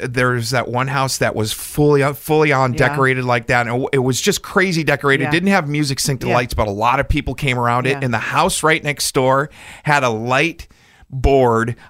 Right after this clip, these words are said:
Speaker 1: on, right above their garage door that said "Ditto" and had an arrow pointed at that
Speaker 2: Yeah.
Speaker 1: guy's house.
Speaker 2: Yep.
Speaker 1: I thought it was h-,
Speaker 2: Yeah,
Speaker 1: hilarious.
Speaker 2: that was funny.
Speaker 1: Um, so I, I couldn't believe it when I read the story. I'm like, "They're going to fine him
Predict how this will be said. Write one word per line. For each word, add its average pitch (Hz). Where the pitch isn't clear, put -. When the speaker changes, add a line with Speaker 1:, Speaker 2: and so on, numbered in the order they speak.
Speaker 1:
on, 139
right 143
above 190
their 180
garage 139
door 120
that 113
said 104
"Ditto" 131
and 110
had 135
an 113
arrow 131
pointed 139
at 117
that 117
Speaker 2:
Yeah. 143
Speaker 1:
guy's 131
house. 147
Speaker 2:
Yep. 151
Speaker 1:
I 127
thought 117
it 87
was 85
h-, -
Speaker 2:
Yeah, 156
Speaker 1:
hilarious. 98
Speaker 2:
that 143
was 135
funny. 127
Speaker 1:
Um, 98
so 147
I, 135
I 131
couldn't 208
believe 139
it 123
when 107
I 101
read 104
the 101
story. 123
I'm 98
like, 98
"They're 123
going 208
to 151
fine 139
him 101